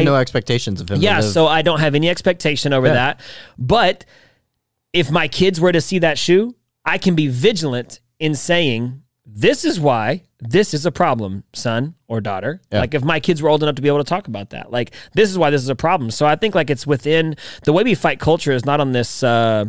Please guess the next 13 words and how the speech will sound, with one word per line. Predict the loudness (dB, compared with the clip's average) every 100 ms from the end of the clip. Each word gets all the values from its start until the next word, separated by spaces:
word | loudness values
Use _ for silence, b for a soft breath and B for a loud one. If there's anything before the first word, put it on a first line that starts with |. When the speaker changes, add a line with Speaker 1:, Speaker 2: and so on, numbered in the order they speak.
| -8 b -2
Speaker 1:
the |
way | 0
we | 2
fight | 0 -2
principalities | -2 -2 0 2 0 -2
is | -2
not | -2
on | -2
this | -4
global | -4 0 2 0 -2
scale | -6 -8 -4 -2 -2 -2 0
of, | 0 0 0
"I'm | -4